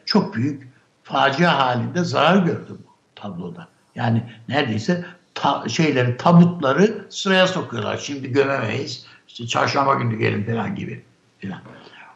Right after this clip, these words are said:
Onun için ben bu önümüzdeki dönemi, e, şey yapıyorum,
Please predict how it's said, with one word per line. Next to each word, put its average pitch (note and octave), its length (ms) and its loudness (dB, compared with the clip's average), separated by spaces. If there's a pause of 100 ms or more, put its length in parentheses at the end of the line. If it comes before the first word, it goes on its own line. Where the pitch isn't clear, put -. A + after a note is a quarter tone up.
(220)
Onun A3+ 80 -4
için G3 260 4
ben E3+ 320 6
bu E3+ 320 6
önümüzdeki E3 560 2
dönemi, C3 500 0 (440)
e, B2 400 2 (400)
şey F3 160 4
yapıyorum, D3 520 -2